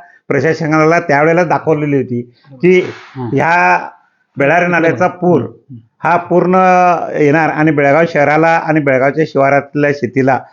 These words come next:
Speaker 1: संपूर्ण त्याचं नुकसान होणार. वारंवार आम्ही निवेदनं देऊन प्रशासनानं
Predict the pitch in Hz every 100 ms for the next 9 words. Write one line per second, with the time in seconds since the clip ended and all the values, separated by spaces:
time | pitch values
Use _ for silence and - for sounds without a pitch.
0 | _ - 135 120 165 175 160 165 160 151
1 | 143 131 107 92 _ _ _ _ _ _
2 | - 156 156 170 202 202 202 214 180 190
3 | 175 165 185 185 156 180 175 147 160 160
4 | 165 160 165